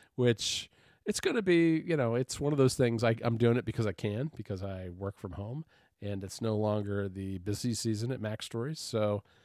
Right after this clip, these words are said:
I'm taking a little time off, gonna go visit some people, say hi to my son Owen and see my brother and do a bunch of other things out in California, including this. You, you would love this event, Rob.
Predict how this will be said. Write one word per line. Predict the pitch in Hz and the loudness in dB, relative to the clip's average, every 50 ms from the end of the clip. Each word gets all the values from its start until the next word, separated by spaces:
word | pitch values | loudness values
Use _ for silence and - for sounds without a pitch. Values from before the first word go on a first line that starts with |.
| _ _ _ | _ _ _
I'm | - | -2
taking | - 139 117 135 123 | -2 0 0 2 0
a | |
little | 123 120 120 110 | 2 2 0 0
time | - 120 117 120 113 113 | 0 -2 0 0 0 0
off, | 120 139 156 - - - _ _ _ _ _ _ _ - | 0 -2 -4 -6 -8 -16 _ _ _ _ _ _ _ -6
gonna | 117 113 110 | -4 -2 0
go | 110 117 110 | 2 2 2
visit | 107 113 123 131 - | 2 0 -2 -2 -4
some | - 131 113 | -2 -4 -2
people, | - 123 127 - 143 156 190 - _ _ _ _ _ _ _ | -2 -2 -4 -2 -2 -4 -4 -6 _ _ _ _ _ _ _
say | - - - 104 | -12 -4 -4 -2
hi | 95 107 110 110 | 0 2 2 2
to | 107 104 101 95 92 - - | 2 0 0 -2 -4 -6 -6
my | 98 95 | -6 -4
son | - - 117 107 104 | -2 0 0 0 2
Owen | 110 127 151 175 180 185 185 - _ | 2 2 2 0 0 -2 -6 -8 _
and | - 113 113 117 120 113 110 | -4 -2 -2 0 -2 -4 -4
see | - - 117 | -4 -4 -2
my | 104 98 | -2 0
brother | 95 113 127 147 170 180 175 170 | 2 2 2 4 2 0 0 0
and | 160 123 107 107 | -2 -2 -4 -6
do | 104 117 123 139 | -6 -4 -4 -4
a | |
bunch | 147 165 160 147 - | -2 -2 -4 0 2
of | 170 | 2
other | 175 165 113 | 4 4 2
things | - - 98 87 87 82 107 | 0 -2 -6 -6 -6 -6 -4
out | 101 101 - | -4 -4 -6
in | - | -8
California, | - 101 95 92 87 - 107 98 87 85 - - - - _ - | -12 -12 -12 -12 -12 -12 -12 -12 -12 -14 -16 -18 -20 -20 _ -4
including | 113 110 - - 190 214 254 208 147 110 95 95 101 _ _ _ _ _ _ _ _ - | -4 -4 -2 4 4 4 6 8 6 6 6 2 -4 _ _ _ _ _ _ _ _ 0
this. | - 151 - - - | 0 0 0 2 0
You, | 139 135 139 143 127 - | 2 4 4 4 2 -2
you | 127 127 127 156 | -4 0 2 4
would | 165 139 117 | 4 4 4
love | 113 110 101 | 2 0 2
this | 110 117 - - | 0 -2 0 0
event, | 98 92 92 - _ _ _ _ _ - | -2 -2 -4 -6 _ _ _ _ _ -8
Rob. | 95 92 82 80 78 - | -6 -6 -6 -6 -10 -12